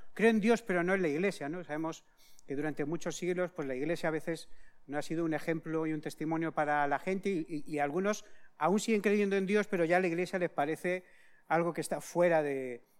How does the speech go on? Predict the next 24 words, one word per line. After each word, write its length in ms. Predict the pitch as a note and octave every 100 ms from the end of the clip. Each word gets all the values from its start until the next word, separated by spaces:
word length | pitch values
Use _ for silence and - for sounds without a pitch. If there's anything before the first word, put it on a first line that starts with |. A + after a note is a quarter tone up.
| - -
de 180 | C3+ C#3+
todo 260 | D#3 D3+
orden, 380 | D3 C#3+ B2 A#2+
¿no? 100 | F3+ - _
Y 80 | -
curiosamente 460 | F3 G3+ A#3+ C4 C4
seguíamos 400 | F#3 G3+ A#3+ A#3
andando 280 | G#3+ A#3 A#3+
y 60 |
me 100 | G3+
dijo: 200 | F3+ -
"Bueno, 240 | B3 C4 - - - - - - -
está 300 | - - G#3
bien, 240 | A3 C#4 G3
eres 160 | G#3
cristiano 320 | - F#3 -
y 60 | F3
tal, 280 | A#3+ A3+ - - - -
pero 440 | D#3 D#3 C#3 - -
¿crees 220 | G#3+ C4
en 80 | C#4
la 60 |
iglesia 280 | A3 B3 A3+
primitiva?". 640 | A3 G3 F#3+ C4 A#3 -